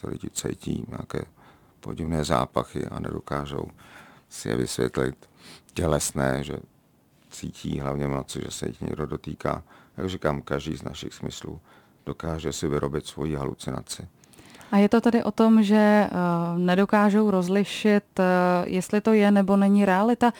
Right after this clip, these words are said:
Speaker 1: Mhm.
Speaker 2: nebo si uvědomují, že to jsou jenom nějaké hlasy, které nejsou reálné, že jsou uvnitř jejich hlavy? Jak to je?
Speaker 1: Pokud to jsou opravdové halucinace, tak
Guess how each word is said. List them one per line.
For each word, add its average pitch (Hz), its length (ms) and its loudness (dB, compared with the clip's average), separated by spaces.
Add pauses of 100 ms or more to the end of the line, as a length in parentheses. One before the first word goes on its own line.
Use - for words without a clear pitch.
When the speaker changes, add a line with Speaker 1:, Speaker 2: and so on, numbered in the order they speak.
Speaker 1:
Mhm. 92 180 2
Speaker 2:
nebo 226 160 6
si 277 140 2
uvědomují, 196 580 4
že 180 120 0
to 185 120 0
jsou 190 180 -2
jenom 180 320 2
nějaké 170 300 2
hlasy, 160 440 0 (320)
které 175 360 4
nejsou 170 380 2
reálné, 160 440 4
že 160 100 -4
jsou 165 200 -4
uvnitř 160 340 -2
jejich 160 240 -4
hlavy? 156 260 -2
Jak 156 140 -4
to 262 100 0
je? 220 120 4 (220)
Speaker 1:
Pokud - 280 0
to 104 100 0
jsou - 160 0
opravdové 104 580 0
halucinace, 87 720 0
tak - 200 -6